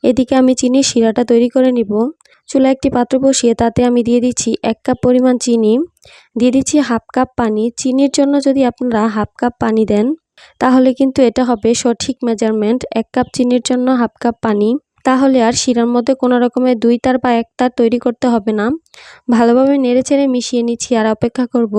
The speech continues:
চিনিটা গলে গিয়ে ভালোভাবে মিশে যাওয়া পর্যন্ত,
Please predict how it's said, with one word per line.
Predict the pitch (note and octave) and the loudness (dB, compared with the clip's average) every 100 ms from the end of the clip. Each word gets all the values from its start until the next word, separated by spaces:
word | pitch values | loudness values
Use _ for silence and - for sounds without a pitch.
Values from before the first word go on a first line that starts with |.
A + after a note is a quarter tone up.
| A3+ | -2
চিনিটা | - A#3+ A#3+ A#3+ | -2 -4 -2 0
গলে | A3+ A3+ A#3+ | 2 2 0
গিয়ে | A#3 A3+ | 0 0
ভালোভাবে | G#3+ G#3+ G#3 A3+ A#3+ | 0 0 0 2 2
মিশে | A#3+ A3+ A#3 | 2 0 0
যাওয়া | G#3+ A3+ A3+ | 0 -2 0
পর্যন্ত, | A#3+ G3+ A#3 A3+ | -4 -2 -6 -4